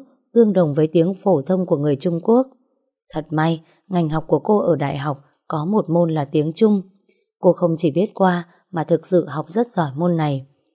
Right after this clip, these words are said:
Thêm nữa, bạn gái cùng phòng với Vân Ngọc là người Hoa, nên cô có cơ hội trau dồi ngoại ngữ rất tốt. Định thần lại câu nói của ông lão, Vân Ngọc đáp lời ông bằng ngôn ngữ đồng nhất, lại nhìn quần áo ông đang mặc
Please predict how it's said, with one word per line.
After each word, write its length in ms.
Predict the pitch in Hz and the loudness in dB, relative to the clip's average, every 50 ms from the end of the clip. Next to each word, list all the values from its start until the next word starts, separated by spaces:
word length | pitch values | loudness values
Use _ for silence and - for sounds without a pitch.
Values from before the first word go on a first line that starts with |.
| _ _ _ _ _ - | _ _ _ _ _ -2
Thêm 200 | - 180 165 156 | 0 0 2 2
nữa, 280 | 156 160 160 170 214 240 - - - _ _ _ | 2 2 4 4 2 0 -2 -10 -20 _ _ _
bạn 180 | - 175 170 - | -2 -2 -2 -2
gái 200 | - 156 156 170 | -2 -2 -2 0
cùng 240 | 170 208 185 156 139 | 0 0 0 0 0
phòng 220 | 147 156 147 139 | -2 -2 -2 -2
với 100 | 143 151 | -2 -2
Vân 240 | 156 202 214 214 190 | -2 0 0 0 0
Ngọc 180 | 165 151 - - | 0 0 0 0
là 120 | - 147 | -2 -2
người 220 | 139 139 147 139 | 0 0 0 0
Hoa, 400 | 131 123 156 175 180 180 180 180 _ _ _ _ _ _ | -2 -2 -4 -2 -2 -2 -2 -4 _ _ _ _ _ _
nên 260 | - 180 180 170 165 160 | -2 0 0 0 0 2
cô 140 | - 180 165 - | 2 2 4 4
có 140 | 165 156 156 | 0 -2 0
cơ 160 | - 196 185 | 0 0 0
hội 200 | 165 165 175 - - | 2 2 0 0 0
trau 200 | - 185 180 175 | -2 -4 -2 -2
dồi 260 | 165 170 170 156 143 | 0 2 2 2 2
ngoại 260 | 139 135 151 151 - - | 0 -2 -4 -6 -4 -4
ngữ 180 | 151 156 180 | -4 -4 -4
rất 200 | 185 - 226 226 - - | -2 -2 -4 -4 -2 0
tốt. 200 | 208 220 254 262 - _ _ _ _ _ _ _ _ _ _ _ _ _ _ | 0 0 0 0 -4 _ _ _ _ _ _ _ _ _ _ _ _ _ _
Định 220 | 180 180 175 202 175 | 0 0 0 0 0
thần 160 | 160 165 147 | -2 0 0
lại 160 | 139 139 135 - | 0 -2 -2 -2
câu 160 | - 170 165 | 0 0 0
nói 240 | 165 160 143 151 151 | 2 0 -2 0 0
của 100 | 202 185 | 2 2
ông 240 | - - 165 160 | 2 0 0 0
lão, 320 | 160 160 151 175 196 233 233 - _ _ _ _ _ | 0 0 0 0 -2 -4 -4 -8 _ _ _ _ _
Vân 220 | 175 180 165 165 | -2 -2 -2 -2
Ngọc 160 | 165 151 139 - - 151 143 | -2 -4 -4 -4 -4 -4 -2
đáp 200 | 151 190 220 - | -2 -2 0 0
lời 180 | 190 165 151 147 | 0 2 2 0
ông 260 | - - 180 185 175 - - _ _ _ - | 0 0 0 0 -2 -4 -8 _ _ _ -4
bằng 220 | 180 165 147 143 | -2 -2 -2 0
ngôn 200 | 156 180 185 180 | 0 2 2 2
ngữ 160 | 180 180 220 208 | 2 0 2 2
đồng 260 | 196 185 160 143 139 | 2 2 2 0 0
nhất, 180 | 160 214 262 262 - _ _ _ _ _ _ - | 0 0 -2 -2 -6 _ _ _ _ _ _ -4
lại 280 | 185 185 165 175 165 | -2 0 0 0 0
nhìn 240 | 156 160 151 139 131 | 0 0 0 -2 -2
quần 220 | 135 156 151 139 | -2 -2 -2 0
áo 220 | - - 143 143 147 | -2 -2 -2 -4 -4
ông 220 | - 208 202 208 | -2 -4 -4 -2
đang 220 | 196 196 196 190 180 | -2 -2 -2 -2 -2
mặc 140 | 156 131 | -2 -4